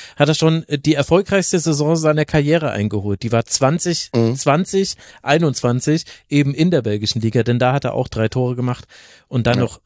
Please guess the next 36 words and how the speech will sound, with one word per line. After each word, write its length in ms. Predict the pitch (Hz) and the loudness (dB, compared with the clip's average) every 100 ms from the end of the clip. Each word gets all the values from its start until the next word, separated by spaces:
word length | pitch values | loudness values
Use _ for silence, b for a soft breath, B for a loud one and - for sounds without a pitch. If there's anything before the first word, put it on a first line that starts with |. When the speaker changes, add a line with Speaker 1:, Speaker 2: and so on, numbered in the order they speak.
| - | -8
Speaker 1:
zwei 280 | - 120 | -2 -2
Vorlagen. 540 | 113 139 151 110 104 113 B B B - | 0 -2 0 0 -2 -6 B B B -8
Weiß 340 | 117 127 190 | -2 0 2
man 140 | 226 220 | 0 0
denn 180 | 214 | 0
was 160 | 190 175 | 0 0
darüber, 580 | 175 180 175 175 165 147 | 0 0 0 0 0 -2
wie 340 | 131 170 214 - | -4 -4 -4 -4
Stefan 420 | - 170 156 156 | -2 0 0 -2
Kuntz 500 | - 165 190 - - - | 0 0 0 -2 -10 -2
auf 220 | 143 - | -2 0
ihn 180 | 160 160 | -4 -2
als 140 | 151 | -6
Spieler 280 | - 156 143 | -2 0 2
gekommen 440 | 120 - 135 175 | 0 0 0 0
ist? 320 | 185 196 - - | -2 -4 -2 0
Also 200 | 131 127 | 2 2
hat 120 | - | 0
sich 120 | 147 | 0
da 120 | 143 | 2
auch 160 | 143 139 | 2 0
was 140 | 135 | 0
im 120 | - | 0
Scouting 540 | 123 - 135 175 180 170 | -2 2 2 2 0 -2
verändert 480 | - - 139 196 - | -2 0 0 0 0
beim 240 | 175 165 | 0 2
H 160 | 165 175 | 2 0
S 140 | - | -2
V 260 | - 151 175 | -2 0 0
jetzt 280 | 165 - | -2 -4
in 80 | 156 | -2
den 100 | 151 | 0
letzten 340 | 147 156 - 151 | 0 -2 -4 -6
ein, 200 | 139 151 | -4 -4
zwei 220 | - 156 | -2 0
Jahren? 360 | 151 151 180 | 0 0 -4